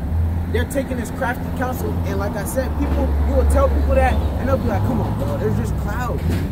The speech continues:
You're bugging. Chill out. It's not that deep. You conspiracy theorists." They're gonna call you, they're gonna mock you to,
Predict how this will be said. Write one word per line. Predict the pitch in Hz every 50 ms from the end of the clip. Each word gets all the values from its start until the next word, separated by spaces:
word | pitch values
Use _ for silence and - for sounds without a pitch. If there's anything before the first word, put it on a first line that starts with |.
| - - - - - -
You're | 214 220 208
bugging. | - - - - 262 262 - - - - - - - - - - - - - - -
Chill | - 226 -
out. | 247 269 277 -
It's | - - -
not | - 247 247 247
that | 240 240 214 190 -
deep. | - - - - - - - - - - - - - -
You | - -
conspiracy | - 196 175 - - - 196 214 226 - - 226 - -
theorists." | 214 240 262 285 - - - - 196 - - -
They're | - 269
gonna | 285 294 262 247
call | - 262 254 247
you, | 254
they're | - 277
gonna | - 294 233 202
mock | - - 202 233 233 240
you | - - - 185 - - -
to, | 214 202 185